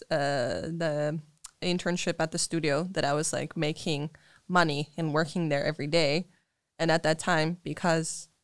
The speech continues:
I was going to school, I couldn't work, obviously, 'cause I was getting the money from the unemployment benefit. So, uh, so then they cut off the money,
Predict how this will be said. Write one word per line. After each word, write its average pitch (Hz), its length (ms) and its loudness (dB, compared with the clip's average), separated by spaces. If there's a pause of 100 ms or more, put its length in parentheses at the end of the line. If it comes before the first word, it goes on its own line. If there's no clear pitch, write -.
I 165 80 -2
was 170 100 -6
going 165 160 -2
to - 140 -4
school, - 260 0
I 175 60 2
couldn't 277 440 0
work, - 380 0 (340)
obviously, 196 560 2
'cause 190 220 2
I 175 100 6
was 180 140 4
getting 180 300 6
the 175 80 4
money 170 320 4
from 156 260 2
the 151 100 4
unemployment 127 580 2
benefit. - 420 -4
So, - 260 0 (920)
uh, 165 500 6 (580)
so - 180 2
then 214 180 6
they 226 100 4
cut 202 180 2
off 190 140 4
the 180 80 0
money, 143 420 0